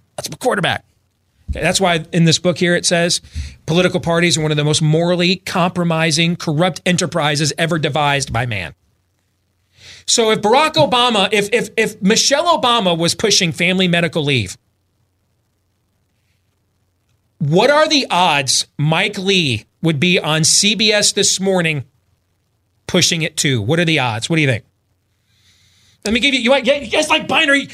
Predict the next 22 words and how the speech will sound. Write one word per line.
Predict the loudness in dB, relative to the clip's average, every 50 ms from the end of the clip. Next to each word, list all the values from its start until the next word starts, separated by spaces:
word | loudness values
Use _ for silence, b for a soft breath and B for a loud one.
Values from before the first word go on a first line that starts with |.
| B B
you | 0 2
all | 2 2 2 0
love | 0 0 0
your | -4
binary | -4 -2 0 2 2 2 2 2 2 0 0 -2
choices, | 0 -2 0 2 2 0 -2 -4 -6 -6 -2 0
right? | 0 0 0 -2 -4 B B B B B
You | -2
try | 0 0 0
shoving | 0 2 2 2 2 2 2 2
them | 2 2
down | 2 2 0 0
my | -2 -2 -4 -4
throat | -2 -2 0 2 2 4
all | 4 4 2
the | 2
time. | 0 0 0 2 2 2 0 -2 B B B B B _
Let | -2 0 0 0
me | -2 -4
give | -6 -8 -14 -14
you | -14 -16
one. | -18 -20 -20 -20 -20